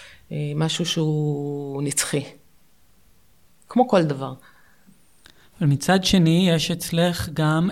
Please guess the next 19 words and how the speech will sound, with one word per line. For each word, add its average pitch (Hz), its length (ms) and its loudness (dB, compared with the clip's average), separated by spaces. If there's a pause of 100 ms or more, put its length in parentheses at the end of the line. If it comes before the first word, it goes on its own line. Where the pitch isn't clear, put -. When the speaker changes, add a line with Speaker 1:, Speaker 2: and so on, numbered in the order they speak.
Speaker 2:
אה, 143 420 4 (1200)
עיסוק 208 560 -2
מאוד, 170 380 2
אה, 175 260 2 (760)
נגיד, 147 380 -10
נרחב 165 680 2
ב-, 156 340 0
ב-, 139 300 0 (140)
בחומר 165 500 4
של 208 220 -2
הצילום. 156 760 0 (600)
ה-, - 20 -12 (200)
הדימוי 143 380 0
מתפרק 147 600 0
הרבה 180 220 -2
פעמים, 151 380 2
הוא 135 80 2
מאוד 131 240 0
גרעיני. 139 840 4